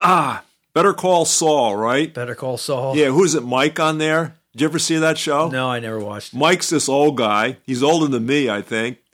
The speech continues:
Speaker 1: He looks like <laughs> shit. But the, he's, he was a, he was a <laughs> retired police detective who was crooked.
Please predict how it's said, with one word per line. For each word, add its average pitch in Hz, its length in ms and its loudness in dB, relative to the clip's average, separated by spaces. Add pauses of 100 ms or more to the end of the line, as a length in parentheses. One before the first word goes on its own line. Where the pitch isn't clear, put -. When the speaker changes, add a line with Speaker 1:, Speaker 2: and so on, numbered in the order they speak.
Speaker 1:
He 127 60 -6
looks 185 240 0
like 170 160 0
<laughs> - 40 -8
shit. - 580 2 (480)
But 151 160 0
the, 208 240 0
he's, - 420 -2
he 147 140 -4
was 151 200 0
a, 156 60 -2
he 165 200 -2
was 160 180 2
a 143 60 -2
<laughs> - 0 -
retired 143 720 -2
police 147 320 -2
detective 123 540 -4
who 123 120 -2
was 143 140 -6
crooked. 117 500 -6